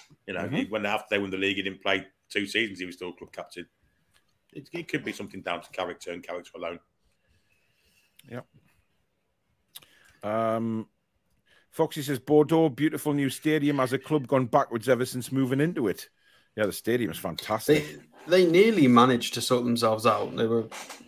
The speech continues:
Speaker 3: oh, I say unlucky is the wrong word, um, 'cause they got a bunch of money from, um, uh, who was it that's just gone to?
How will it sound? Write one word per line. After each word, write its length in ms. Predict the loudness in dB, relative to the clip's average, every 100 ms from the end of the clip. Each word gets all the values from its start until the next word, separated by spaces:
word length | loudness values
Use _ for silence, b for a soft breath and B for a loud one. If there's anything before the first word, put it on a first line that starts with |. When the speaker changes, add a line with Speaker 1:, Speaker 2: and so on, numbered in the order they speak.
| -18
Speaker 3:
oh, 200 | -16 -14
I 40 | -10
say 160 | -8 -4
unlucky 460 | 0 0 0 -4
is 80 | -6
the 100 | -6
wrong 240 | -6 -6
word, 300 | -4 -6 -6 -14 B B B 2
um, 300 | 6 6 2
'cause 180 | 2
they 100 | 6
got 200 | 6 6
a 20 | 6
bunch 420 | 10 10 8 0
of 120 | 2
money 340 | 4 6 2
from, 600 | -2 2 2 2 -2 -6
um, 640 | 0 2 2 0 -4 -10 -12 _ _ _ _ _ -14 b b b _ _ _
uh, 300 | 0 2 4
who 120 | 4 4
was 120 | 4
it 100 | 0
that's 140 | -4
just 220 | -6 -6 -2
gone 240 | -2 -2
to? 440 | -6 -4 -4 -4